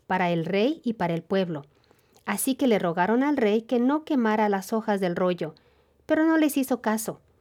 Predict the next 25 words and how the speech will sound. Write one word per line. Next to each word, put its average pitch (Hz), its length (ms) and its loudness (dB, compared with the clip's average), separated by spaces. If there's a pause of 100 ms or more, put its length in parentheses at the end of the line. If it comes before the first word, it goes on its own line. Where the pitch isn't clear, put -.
(540)
Siguió 277 380 2
quemándolas 240 760 2 (220)
hasta 214 280 0
que 208 120 0
terminó 190 500 2
con 226 180 2
todas. 196 600 -8 (640)
El 269 140 0
rey 330 180 2
quería 302 340 2
matar 240 340 2
al 240 140 0
profeta 220 420 -4
Jeremías 208 640 0 (200)
y 233 80 0
a 247 80 4
su 254 140 0
amigo 262 400 2
Baruc, 247 420 0 (200)
el 226 180 0
que 214 420 0 (180)
había 226 380 2
dado 233 320 0
el 226 80 2
mensaje, 185 600 -6